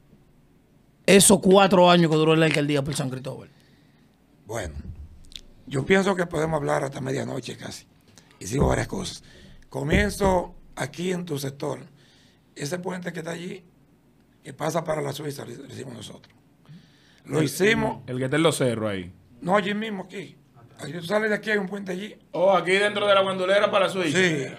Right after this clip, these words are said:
Speaker 3: Ok.
Speaker 2: Lo hicimos y en una crecida, lo rompió la crecida. Lo desbaratamos y lo hicimos de nuevo hasta el día de hoy. Ahí está, comenzando ahí, ¿verdad?
Speaker 1: Ujú.
Speaker 2: Entonces, seguimos adelantando.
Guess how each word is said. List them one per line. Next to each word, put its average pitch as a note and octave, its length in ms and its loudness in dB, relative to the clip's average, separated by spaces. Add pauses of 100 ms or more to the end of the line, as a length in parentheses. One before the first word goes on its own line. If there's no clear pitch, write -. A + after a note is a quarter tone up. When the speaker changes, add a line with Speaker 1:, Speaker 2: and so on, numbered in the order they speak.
Speaker 3:
Ok. C#3+ 580 2 (400)
Speaker 2:
Lo E3+ 120 2
hicimos G#3+ 520 2
y F#3+ 40 2
en F#3 80 0
una G3+ 180 0
crecida, F#3 560 -2 (320)
lo D#3+ 140 -2
rompió D#3+ 320 0
la E3+ 100 -2
crecida. - 500 -6 (180)
Lo - 80 -14
desbaratamos D3+ 640 -4 (480)
y - 100 -8
lo D3 100 -2
hicimos E3 300 -2
de C#3 60 0
nuevo D#3 220 -4
hasta C3+ 140 -10
el B2 80 -14
día B2+ 100 -12
de A#2 100 -14
hoy. - 140 -16
Ahí A#2 80 -12
está, - 260 -18 (480)
comenzando A2+ 520 -10
ahí, G2 140 -12
¿verdad? E3 280 -10 (220)
Speaker 1:
Ujú. A#2+ 200 -14 (240)
Speaker 2:
Entonces, D3 680 -2 (1500)
seguimos F#3 720 2
adelantando. D3+ 800 -2